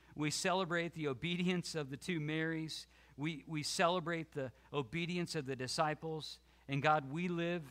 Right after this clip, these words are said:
in, in the wake of what happened on those days. And Lord, we rejoice in you. We celebrate who you are. And we ask, God, that you would just speak to us in a mighty way.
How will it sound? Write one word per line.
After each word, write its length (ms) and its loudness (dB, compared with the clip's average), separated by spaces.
in, 260 -4
in 160 0
the 100 -4
wake 680 -4
of 160 -2
what 160 0
happened 540 -4
on 200 0
those 280 -4
days. 560 -8
And 140 0
Lord, 180 0
we 100 0
rejoice 580 -4
in 140 -6
you. 340 -8
We 100 -6
celebrate 460 -2
who 80 0
you 280 -2
are. 300 -4
And 60 -4
we 120 2
ask, 180 0
God, 240 2
that 160 -10
you 140 -2
would 100 -6
just 300 -8
speak 460 -4
to 140 -2
us 160 -4
in 80 -2
a 60 -2
mighty 320 -2
way. 380 -10